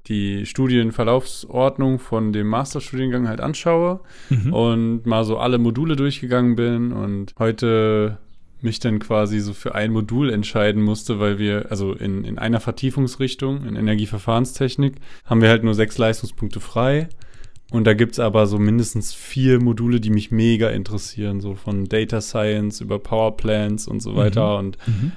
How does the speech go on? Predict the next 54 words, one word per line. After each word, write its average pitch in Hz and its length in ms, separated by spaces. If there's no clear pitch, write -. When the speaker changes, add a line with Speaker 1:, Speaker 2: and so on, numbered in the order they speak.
Speaker 1:
da - 100
muss 104 140
man 117 120
sich 113 140
halt 117 180
eins 123 300
aussuchen, 113 920
weil, 101 520
also 98 320
wir 104 140
haben 107 80
noch 104 120
neun 110 560
oder 98 280
sieben 123 320
Leistungspunkte 120 600
freie 107 320
Wahl, 113 200
glaub 143 260
ich. 151 300
Das 110 140
heißt, 107 200
ein 117 160
anderes 117 380
kann 120 120
man 110 140
auch 117 120
noch 131 160
theoretisch 127 520
mit 123 160
da 120 60
reinnehmen, 120 440
aber 107 220
aus 107 160
den 107 140
anderen 117 260
Vertiefungsrichtungen 110 800
gibt's 107 180
halt 110 140
auch 113 240
wieder 95 160
so 98 100
viel 98 320
Interessantes. 101 840
Also 98 180
da 95 380
habe 107 120
ich 101 100
heute 107 140
so 104 80
ein 101 40
bisschen 104 180
die 98 60
Qual 101 460